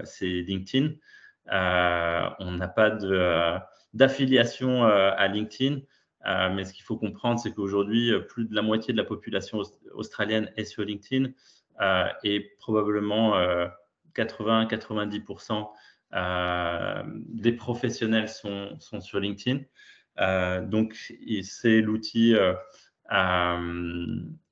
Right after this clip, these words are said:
le plus approprié pour vous pour, euh, euh, rencontrer, euh, vos futurs collègues, euh, employeurs, euh, clients,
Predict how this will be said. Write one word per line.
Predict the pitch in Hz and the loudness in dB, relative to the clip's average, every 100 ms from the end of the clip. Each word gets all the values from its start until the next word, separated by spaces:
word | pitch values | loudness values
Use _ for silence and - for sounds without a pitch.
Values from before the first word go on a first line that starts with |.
| - | 0
le | 113 113 | 4 4
plus | 123 110 | 2 2
approprié | 110 - 110 - 104 120 | 2 2 -2 0 2 2
pour | 120 101 95 | 2 -6 -6
vous | 98 113 | 0 0
pour, | 117 - 104 101 104 - | 0 -2 2 2 2 0
euh, | 90 87 87 92 98 - - - _ _ 98 | 0 0 0 0 -2 -4 -10 -20 _ _ -6
euh, | 92 | -4
rencontrer, | 98 110 110 110 - - 104 104 104 | 0 -2 0 -2 -2 0 2 2 0
euh, | 95 90 90 90 92 92 92 90 - - _ - - _ - | -2 -2 -2 -4 -4 -2 -2 -4 -8 -16 _ -20 -20 _ -14
vos | 107 113 110 _ | -2 0 -2 _
futurs | 113 - 110 107 104 92 | -14 -12 -2 2 4 2
collègues, | - 98 104 107 107 - | 2 2 4 4 0 -4
euh, | - - - | -4 -4 -4
employeurs, | 101 - 101 98 98 98 98 - - | -4 -2 0 4 4 4 2 -6 -10
euh, | 92 - | -8 -8
clients, | - 107 101 101 101 | -8 -6 -2 -2 -4